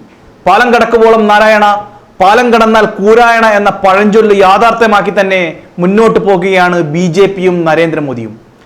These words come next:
ഇത്തവണ ബി ജെ പി കൊട്ടുകൊടുത്തിരിക്കുന്നത് ബിജു ജനതാളിനിട്ടാണ്. നിങ്ങൾക്കെല്ലാവർക്കും അറിയാം ഒഡീഷയിലെ കരുത്തനായ നേതാവായ നവീൻ പട്നായിക്കിനെ. അദ്ദേഹത്തിന്റെ പാർട്ടിയെയും പാടെ തഴഞ്ഞിരിക്കുകയാണ് ബി ജെ പി.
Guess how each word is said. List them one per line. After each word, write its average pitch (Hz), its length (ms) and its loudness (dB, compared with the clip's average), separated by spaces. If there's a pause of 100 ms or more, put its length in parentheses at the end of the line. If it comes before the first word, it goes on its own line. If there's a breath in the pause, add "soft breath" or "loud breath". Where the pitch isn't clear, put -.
(340 soft breath)
ഇത്തവണ 262 420 2
ബി 214 140 2
ജെ 233 200 2
പി 262 180 0
കൊട്ടുകൊടുത്തിരിക്കുന്നത് 220 1120 0 (220)
ബിജു 208 360 2
ജനതാളിനിട്ടാണ്. 202 920 0 (300)
നിങ്ങൾക്കെല്ലാവർക്കും 262 600 2
അറിയാം 160 360 0 (720)
ഒഡീഷയിലെ 247 640 2
കരുത്തനായ 226 540 2
നേതാവായ 196 800 2
നവീൻ 180 300 0
പട്നായിക്കിനെ. 143 600 -6 (480)
അദ്ദേഹത്തിന്റെ 247 420 2
പാർട്ടിയെയും 233 720 2
പാടെ 214 400 2
തഴഞ്ഞിരിക്കുകയാണ് 214 760 0
ബി 160 120 -2
ജെ 139 180 -6
പി. 120 140 -14